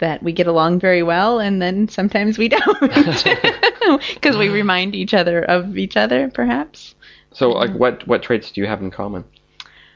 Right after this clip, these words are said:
Speaker 1: Um, I would say that we both very often say what we're thinking, which not everybody likes all of the time, and, uh,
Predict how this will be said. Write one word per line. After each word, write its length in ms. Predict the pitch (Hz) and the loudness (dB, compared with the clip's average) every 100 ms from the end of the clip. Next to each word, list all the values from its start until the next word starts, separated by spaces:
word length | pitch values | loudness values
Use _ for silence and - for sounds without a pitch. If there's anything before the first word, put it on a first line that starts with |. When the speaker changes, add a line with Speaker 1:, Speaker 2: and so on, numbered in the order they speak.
| _ _ - | _ _ -2
Speaker 1:
Um, 720 | 190 190 196 190 185 185 190 - _ _ _ _ _ _ _ _ _ - | 2 2 0 -2 -2 -2 -4 -8 _ _ _ _ _ _ _ _ _ -10
I 180 | - 185 | -2 0
would 180 | 190 185 | 0 -2
say 280 | - 185 180 | 0 4 4
that 220 | 175 170 | 2 0
we 180 | 175 180 _ _ _ _ | -2 -4 _ _ _ _
both 300 | 175 180 180 | 4 4 2
very 280 | - 170 160 | 0 2 2
often 680 | 147 170 - 160 160 156 180 _ _ _ _ | 0 -2 -4 -2 -2 -6 -10 _ _ _ _
say 300 | _ - 160 | _ 0 2
what 160 | 151 - | 2 -2
we're 100 | 147 | -4
thinking, 520 | 147 147 143 - 170 _ _ _ _ _ _ _ _ _ | -4 -6 -6 -8 -10 _ _ _ _ _ _ _ _ _
which 480 | 214 208 - - - - | -2 0 -2 -8 -14 -4
not 200 | 208 190 | -2 2
everybody 420 | 175 175 160 160 | 2 0 0 -2
likes 400 | 156 180 262 - | 0 0 -2 -4
all 160 | 202 202 | -2 -2
of 140 | 196 | -2
the 60 | 208 | -6
time, 500 | - 208 214 254 247 | -6 -4 -2 -2 -4
and, 480 | - 180 185 180 185 | -4 -6 -6 -8 -8
uh, 240 | 170 165 | -8 -8